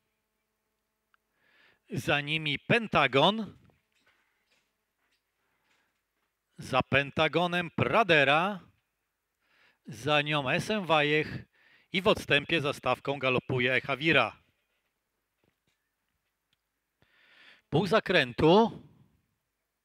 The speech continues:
No już zdecydowanie zmalała przewaga Sagata,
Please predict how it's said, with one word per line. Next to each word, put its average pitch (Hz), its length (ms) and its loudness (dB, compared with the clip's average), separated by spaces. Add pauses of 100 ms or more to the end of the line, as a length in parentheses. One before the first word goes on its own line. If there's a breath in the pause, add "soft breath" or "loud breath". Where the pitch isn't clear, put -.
(640 soft breath)
No 147 140 -4
już 147 200 2
zdecydowanie 143 960 -2
zmalała 127 460 0
przewaga 120 460 -2
Sagata, 139 720 0